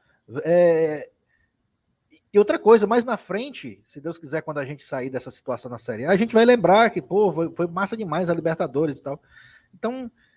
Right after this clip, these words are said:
quem não curtiu pode até se arrepender. "Ah, eu não quero assistir jogo de Libertadores, não. Tô preocupado é,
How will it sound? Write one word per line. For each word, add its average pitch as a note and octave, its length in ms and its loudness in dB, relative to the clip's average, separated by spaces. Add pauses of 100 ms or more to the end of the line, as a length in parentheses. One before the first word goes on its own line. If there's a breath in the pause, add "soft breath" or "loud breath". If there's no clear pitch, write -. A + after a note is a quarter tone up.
(100)
quem D#4+ 160 0
não D#4 140 2
curtiu B3 680 2
pode C4 180 4
até B3+ 160 4
se D4 80 -2
arrepender. C4+ 720 8 (220 soft breath)
"Ah, C#4 180 0
eu D4 60 2
não C4+ 80 -2
quero B3+ 180 0
assistir A#3 340 -8
jogo G#3 160 0
de G3+ 60 -16
Libertadores, G#3 460 -4
não. E3+ 140 -8
Tô F#3 100 -10
preocupado G3 500 -6
é, F#3+ 100 -6